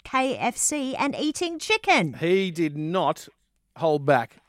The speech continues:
Speaker 2: He was in there. But you know what? I reckon it's because he's gone,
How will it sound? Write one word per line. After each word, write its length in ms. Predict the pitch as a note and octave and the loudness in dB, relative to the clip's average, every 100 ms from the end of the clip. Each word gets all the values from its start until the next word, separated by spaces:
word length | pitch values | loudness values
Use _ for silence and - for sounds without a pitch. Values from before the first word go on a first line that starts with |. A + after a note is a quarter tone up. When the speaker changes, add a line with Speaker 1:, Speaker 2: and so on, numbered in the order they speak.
| _ | _
Speaker 2:
He 300 | - G3 G#3+ | -2 0 2
was 220 | G3+ F3+ D#3+ | 2 2 2
in 160 | F3+ | 0
there. 160 | F3+ F3+ | -2 -2
But 160 | E3+ A3 | -2 0
you 100 | A3+ | 0
know 160 | D4 F#3 | 0 0
what? 260 | D3+ F#3+ | 0 0
I 80 | F3 | -2
reckon 320 | F3+ A#3 A#3+ | -4 -6 -6
it's 120 | A3 | -10
because 360 | - F3+ F3+ E3 | -12 -6 -4 -4
he's 160 | E3+ D3 | -8 -4
gone, 320 | F3+ D#3+ | 0 0